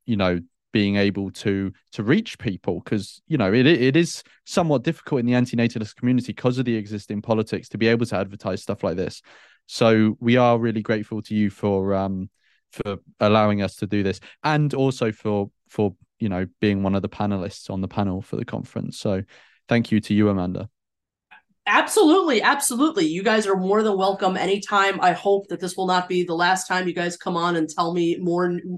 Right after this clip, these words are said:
Speaker 2: tell everybody news of antinatalist advocacy. I'd really like for this to be a, a regular thing.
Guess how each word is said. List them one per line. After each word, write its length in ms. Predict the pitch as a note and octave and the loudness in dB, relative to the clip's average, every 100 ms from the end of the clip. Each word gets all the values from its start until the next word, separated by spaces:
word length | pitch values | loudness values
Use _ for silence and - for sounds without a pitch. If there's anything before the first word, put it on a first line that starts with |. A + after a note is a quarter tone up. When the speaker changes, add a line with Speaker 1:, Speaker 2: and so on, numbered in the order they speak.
| - | -2
Speaker 2:
tell 220 | G3+ F#3 | 0 2
everybody 640 | F3+ F#3 A3+ D#3 D3+ D3+ - _ - | 2 0 0 0 -2 -4 -10 _ -6
news 460 | G3 G#3 G#3+ G#3 | 0 4 4 4
of 140 | F3 F3 | 0 -2
antinatalist 500 | F3 F3 F3 E3 D#3+ | -2 -2 -4 -4 -2
advocacy. 560 | E3 D#3+ F3 E3 E3+ | -2 -2 -4 -4 0
I'd 120 | D3 C#3+ | 0 0
really 140 | D#3+ | 0
like 240 | D#3 D3 | 0 -2
for 100 | - | -4
this 200 | D#3 C#3+ | -6 -6
to 40 | - | -8
be 180 | D3 D3 | -6 -4
a, 80 | |
a 140 | C3 D3 | -4 -4
regular 420 | D3 C#3+ C#3+ C#3+ | -4 -6 -6 -6
thing. 380 | C#3+ E3+ G#3 | -4 -4 -4